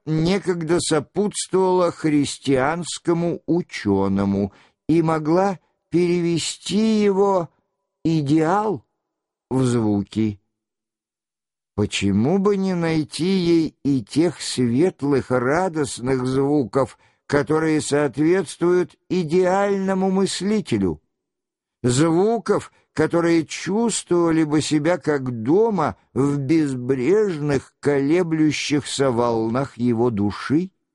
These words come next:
Наша музыка до сих пор была так велика, так хороша.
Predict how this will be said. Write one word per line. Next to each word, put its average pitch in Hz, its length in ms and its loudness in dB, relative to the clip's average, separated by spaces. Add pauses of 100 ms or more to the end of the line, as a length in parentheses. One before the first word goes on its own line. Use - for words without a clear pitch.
(1160)
Наша 123 560 0
музыка 165 720 0 (320)
до 120 280 0
сих 123 300 -2
пор 151 360 0
была 123 400 0
так 123 320 -4
велика, 113 1120 0 (600)
так 135 240 0
хороша. 110 920 -4